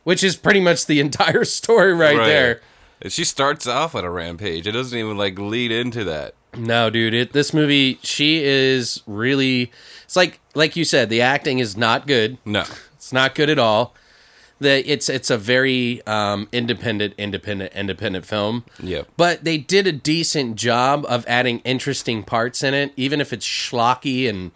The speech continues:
Speaker 1: silly at times, and
Speaker 2: Well
Speaker 1: the microphones didn't even sound right, like,
Speaker 2: Right.
Speaker 1: the, the audio was all off. But it has some merit to it, I'd say.
Speaker 2: It does. And, you know, I wa-, I don't wanna say the acting was completely terrible. It did seem like the girl who played Izzy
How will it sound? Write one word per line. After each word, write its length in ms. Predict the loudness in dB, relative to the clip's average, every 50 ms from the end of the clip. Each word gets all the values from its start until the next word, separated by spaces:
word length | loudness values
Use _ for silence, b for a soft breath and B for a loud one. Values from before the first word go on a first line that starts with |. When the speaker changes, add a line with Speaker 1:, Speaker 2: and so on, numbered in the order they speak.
| b b b b b b
Speaker 1:
silly 480 | -6 -4 0 2 2 2 2 2 0 0
at 120 | -2 -2
times, 500 | -2 -2 0 0 2 0 0 -2 -2 0
and 80 | 0 2
Speaker 2:
Well 80 | 2 2
Speaker 1:
the 40 | 4
microphones 640 | 4 2 4 2 -2 -4 0 0 0 0 0 -2 -4
didn't 180 | -4 -4 -4 -4
even 220 | -4 -4 -4 -4
sound 400 | -2 -2 -2 0 0 -2 -2 0
right, 320 | 0 2 2 2 0 0
like, 140 | -2 0 2 2
Speaker 2:
Right. 280 | 2 2 0 -2 -6 B B B B B
Speaker 1:
the, 80 | -6 -4
the 40 | 2
audio 440 | 4 4 4 4 4 4 4 2 2
was 180 | 2 0 0 2
all 240 | 2 2 2 2
off. 480 | 2 4 4 4 2 0 -2 -4 -10 -16 b b b b b b b b b b
But 380 | 2 4 6 6 4 4 0 -6 -12 -20 -20 _ _ _ _ _ _ _
it 120 | 0 0 2
has 240 | 2 0 0 0 -2
some 220 | 0 0 0 2 2
merit 360 | 2 2 4 2 0 0 -2
to 200 | -2 0 0 0
it, 80 | 0 -2
I'd 200 | -2 -4 -2 -2
say. 100 | 0 0 2
Speaker 2:
It 20 | 2
does. 240 | 2 2 0 -2 -4
And, 220 | -6 -6 -4 -4
you 60 | -2
know, 120 | -2 -4 -4 -2
I 80 | -2 -2
wa-, 240 | 0 -2 -2 -2
I 80 | -4 -4
don't 120 | -2 -2
wanna 140 | 0 -2 -2
say 160 | -2 -2 -2
the 100 | 0 0
acting 280 | 0 0 0 -2 -4 -6
was 120 | -8 -8
completely 400 | -8 -12 -8 -6 -6 -4 -4 -4
terrible. 380 | -6 -4 -4 -2 -2 -2 -2 -4
It 100 | -4 -4
did 180 | -4 -6 -6 -6
seem 260 | -6 -6 -6 -4 -4
like 120 | -6 -6 -6
the 60 | -6
girl 200 | -4 -4 -4 -2
who 100 | -4 -8
played 360 | -8 -6 -4 -4 -4 -2 -4
Izzy 440 | -4 -6 -4 -6 -6 -6 -8 -10